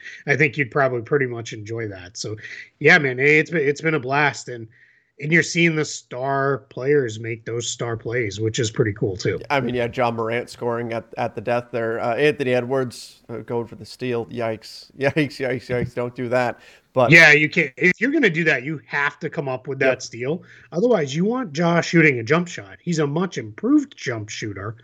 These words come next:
Speaker 1: but you, you, you can't, you, you can't just give him the, the runway there to, you know, take off, 'cause he's gonna finish it or get fouled or whatever. It's just not gonna go well for you.
Speaker 2: No, yeah, it's definitely not, and that's what we saw. That's how it played out. Ja Morant winds up getting the bucket, and, and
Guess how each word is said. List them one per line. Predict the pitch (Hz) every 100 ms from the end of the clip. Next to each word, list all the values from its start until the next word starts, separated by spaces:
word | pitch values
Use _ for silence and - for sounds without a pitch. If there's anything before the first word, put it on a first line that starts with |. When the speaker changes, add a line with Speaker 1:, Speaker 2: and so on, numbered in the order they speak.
| - - -
Speaker 1:
but | 165 156 110 120
you, | 165
you, | 143 131 147
you | 123 151
can't, | 175 160 135 104 _ _
you, | 135 147
you | 127 147
can't | 165 151 -
just | 113 - _
give | 135 127
him | 113
the, | 107 104 107
the | 120 104
runway | 95 117 107 90 85 - _ - - -
there | 139 113
to, | 104 101 -
you | 143
know, | 113
take | - 120 123
off, | 113
'cause | - 160
he's | 175
gonna | 120 170 180 151
finish | 147 143 135 131
it | 123
or | 117
get | 127 127
fouled | 123 113 113 113 107 104
or | 101 95 101 - - -
whatever. | 120 117 110 104
It's | 107 117
just | 117 131
not | 107
gonna | - 104
go | 92
well | 90 90 85
for | -
you. | 90 -
Speaker 2:
No, | 107 110 101
yeah, | 113 110
it's | 110 -
definitely | 151 139 139
not, | 131 143 139
and | 135
that's | 139
what | 160
we | 156
saw. | 151 214 123
That's | 120 -
how | 139
it | 139
played | 143 139
out. | 127 110
Ja | 120 123
Morant | 120 120 117
winds | 113 120 110
up | 113 - 110
getting | 120 117
the | 110
bucket, | 123 131 135 117
and, | 120 120 110
and | 123 123